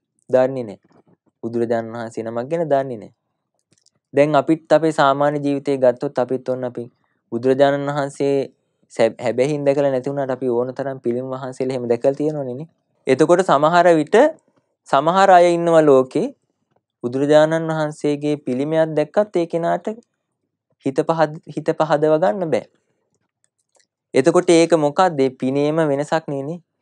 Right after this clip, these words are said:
ඒ කෙනාට ඒ වගේ පිනක් ඇති වෙලා නෑ බුදු කෙනෙක් ගැනවත් හිත පහදව ගන්න. හැබැයි අර තරුණයාට මොකද තිබුණේ? ඒ පින තිබුණා. බුදුරජාණන් වහන්සේ දැකලා හිත පහදව ගන්න. ඊට පස්සේ කොහොම හරි බුදුරජාණන් වහන්සේ දැක්-, කලින් දැකලත් නෑ.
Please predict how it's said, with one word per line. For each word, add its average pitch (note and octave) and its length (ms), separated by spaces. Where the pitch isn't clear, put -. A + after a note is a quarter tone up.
ඒ A#2 140
කෙනාට B2 460
ඒ B2 140
වගේ D3+ 280
පිනක් D3+ 220
ඇති D#3+ 200
වෙලා D#3+ 260
නෑ D3+ 160
බුදු C3+ 220
කෙනෙක් C#3 260
ගැනවත් D#3 340
හිත B2 160
පහදව G2 360
ගන්න. F#2 180
හැබැයි C3+ 280
අර C3 120
තරුණයාට D#3 540
මොකද D3+ 260
තිබුණේ? D#3 400
ඒ D3+ 100
පින D#3 260
තිබුණා. A2+ 420
බුදුරජාණන් A#2 540
වහන්සේ A#2+ 260
දැකලා A2+ 340
හිත D3 180
පහදව G2 340
ගන්න. - 240
ඊට E3 180
පස්සේ F3+ 260
කොහොම F3 200
හරි F3 160
බුදුරජාණන් E3 520
වහන්සේ E3+ 400
දැක්-, C#3+ 360
කලින් D3+ 340
දැකලත් D#3 420
නෑ. C3 220